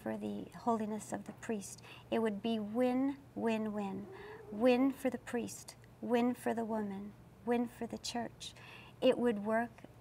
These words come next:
through the duty of the moment. Um, it would be, um, uh, beside the duty of the moment, redemptive. It would not be a prayer group. It would be a life offering. That is so key,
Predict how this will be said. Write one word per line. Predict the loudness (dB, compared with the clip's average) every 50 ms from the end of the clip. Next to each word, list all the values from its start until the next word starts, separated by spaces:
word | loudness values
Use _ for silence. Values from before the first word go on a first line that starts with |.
| -20 -18
through | -8 -2 0 2 2 2 0 0 0
the | 0 0
duty | 2 4 4 4 6 6 4 4
of | 2 0
the | -2
moment. | -2 -2 -2 -2 -4 -4 -8 -8 -10 -14 -16 -18 -20 -20 -20 -20 -20 -20 -14 -12
Um, | -10 -8 -8 -8 -8 -8 -10 -12 -14 -16 -20 -20 -20 -20 -20 -20 -20 -20 -20 -8 -2 -2
it | 0 0 -2 -4 -8 -8
would | -6 -4 -4 -4 -6 -6
be, | -6 -4 -4 -4 -4 -6 -6 -8 -8 -8
um, | -8 -8 -8 -8 -8 -6 -6 -4 -4 -6 -6 -10 -14 -18 -20 -20 -20 -18 -18 -18 -18 -18 -18 -20 -20 -18 -14 -10
uh, | -8 -6 -6 -6 -6 -6 -8 -8 -10 -14 -16 -16 -18 -6 -4
beside | -2 4 6 8 8 8 6
the | 2
duty | 0 0 0 0 0
of | 0 0
the | 0
moment, | 0 0 0 0 0 0 -2 -4 -6 -6 -2
redemptive. | 0 0 0 2 2 2 2 2 -2 -4 -6 -6 -6 -8 -12 -16 -20 -20 -20 -18 -18 -18 -20 -4 2
It | 4 4 4
would | 4 2 2 2 4
not | 4 4 4 4 2 -4 -4
be | -2 -2 0
a | -2
prayer | -2 -4 -2 0 0 0
group. | 0 0 -2 -2 -2 -4 -4 -4
It | -2 0
would | 0 0 -2 -2
be | -2 0
a | 0 0 -2 -4 -4 -2
life | 0 0 -2 -2 -4 -2 -2
offering. | -2 -2 -2 -4 -4 -4 -2 -2 -4 -6 -8 -10 -14 -18 -6 0
That | 4 4 4 4 2
is | 0 -4
so | -6 -6 -2 0 0 0 0 -4
key, | -8 -8 -6 -4 -4 -4 -4